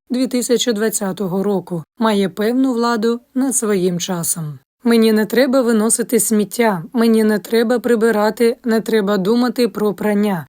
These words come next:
Я давно забув про всі ці безглузді клопоти і весь свій час присвячую улюбленій справі", сказав він одного року кінорежисеру Лансу Опенгайму,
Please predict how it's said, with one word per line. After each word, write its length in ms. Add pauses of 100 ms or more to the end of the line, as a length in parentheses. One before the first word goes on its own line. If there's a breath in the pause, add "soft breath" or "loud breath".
(180)
Я 300
давно 440
забув 380
про 200
всі 320
ці 280
безглузді 580
клопоти 640 (200)
і 180
весь 400
свій 320
час 420
присвячую 920
улюбленій 640
справі", 540 (240)
сказав 540
він 280 (100)
одного 480
року 400
кінорежисеру 960
Лансу 560
Опенгайму, 800